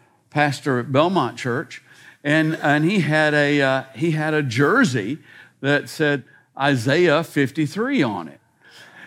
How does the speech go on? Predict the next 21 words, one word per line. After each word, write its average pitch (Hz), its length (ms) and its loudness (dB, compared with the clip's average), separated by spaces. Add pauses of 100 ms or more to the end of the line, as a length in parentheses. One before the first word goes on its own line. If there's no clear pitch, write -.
(200)
And 151 200 4
I 160 100 6
went, 165 400 4 (240)
"Oh, 226 420 -4 (1800)
I 151 120 -4
have - 340 -2
to - 100 -12
have 101 400 -6
that." - 480 -12 (1120)
Uh, 143 640 4
for 151 180 -4
those 156 260 2
of 185 80 2
you 185 140 4
who 175 80 4
don't 170 320 4
know, 170 640 2
uh, 135 540 0
and 147 120 -4
I 139 200 0
think, 160 240 -2